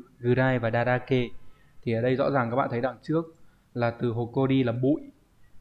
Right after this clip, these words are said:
Thì chúng ta sẽ phải chọn đáp án đúng là mấy? Bốn đúng nhỉ? Darake có nghĩa là toàn là bụi. Ở phía sau của cái tivi ấy thì ngay lập tức là trở nên toàn bụi là bụi. Kiri là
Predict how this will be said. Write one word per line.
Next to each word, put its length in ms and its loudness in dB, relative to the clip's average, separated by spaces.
Thì 160 -2
chúng 140 -2
ta 80 4
sẽ 140 -2
phải 100 -2
chọn 160 -2
đáp 80 2
án 120 0
đúng 100 -6
là 60 -6
mấy? 320 -6
Bốn 300 4
đúng 160 2
nhỉ? 80 6
Darake 680 2
có 100 -8
nghĩa 140 0
là 100 0
toàn 320 0
là 60 0
bụi. 260 -2
Ở 140 -2
phía 180 2
sau 260 6
của 140 2
cái 140 -4
tivi 340 4
ấy 200 -4
thì 420 -4
ngay 160 2
lập 180 2
tức 260 -2
là 240 -2
trở 220 -6
nên 460 -2
toàn 220 2
bụi 160 2
là 80 -2
bụi. 220 -2
Kiri 480 2
là 300 -2